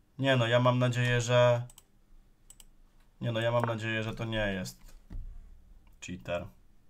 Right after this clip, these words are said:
Jeszcze raz zerknę. No w Blitzu ma trzysta siedemdziesiąt sześć, a,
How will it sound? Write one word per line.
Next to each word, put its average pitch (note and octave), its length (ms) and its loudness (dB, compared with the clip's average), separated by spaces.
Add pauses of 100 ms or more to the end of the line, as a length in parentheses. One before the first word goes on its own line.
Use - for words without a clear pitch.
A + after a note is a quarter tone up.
(960)
Jeszcze - 220 -16
raz G2 160 -6
zerknę. F#2+ 520 -8 (1200)
No G#2 60 -12
w F#2+ 60 -12
Blitzu C3 320 -6
ma C3+ 120 -2
trzysta C3 320 -8
siedemdziesiąt B2+ 580 -6
sześć, B2+ 340 -6
a, B2 260 0